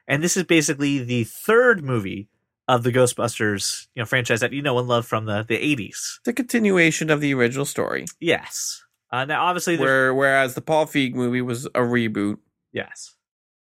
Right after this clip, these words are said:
Speaker 2: Which did not work. It failed sp-, spectacularly.
Speaker 1: Uh, oh, yes, it did. That's right.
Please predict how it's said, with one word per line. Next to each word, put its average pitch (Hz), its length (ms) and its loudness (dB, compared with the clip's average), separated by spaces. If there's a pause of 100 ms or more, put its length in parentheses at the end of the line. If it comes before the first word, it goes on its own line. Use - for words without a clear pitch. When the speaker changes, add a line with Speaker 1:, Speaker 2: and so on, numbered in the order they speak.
(100)
Speaker 2:
Which 113 220 -10
did 123 120 0
not 123 240 0
work. 123 240 0
It 127 140 -6
failed 113 260 2
sp-, - 220 -6
spectacularly. 107 760 -4
Speaker 1:
Uh, 107 300 -2
oh, 117 80 -2
yes, 107 260 -4
it - 80 -16
did. 98 160 -12 (340)
That's 131 220 0
right. 101 120 0